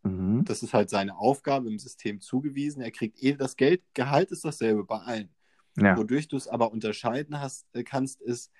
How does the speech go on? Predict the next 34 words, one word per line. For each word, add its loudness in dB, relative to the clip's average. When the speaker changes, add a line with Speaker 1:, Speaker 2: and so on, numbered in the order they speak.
Speaker 2:
äh, -2
die -2
Unterkunft, -2
die -2
die -4
Personen 0
kriegen. -12
Wer 6
von 4
beiden, 2
kriegt -10
der -2
Arzt -4
jetzt -4
die -12
größere -2
Wohnung -4
oder -4
der -6
Hausmeister? -2
Oder -4
kriegen -6
die -2
beide 0
dieselbe 2
große 0
Wohnung 0
dafür, 2
dass 0
sie 2
einen -2
unterschiedlichen 0
Anteil -2
leisten? -14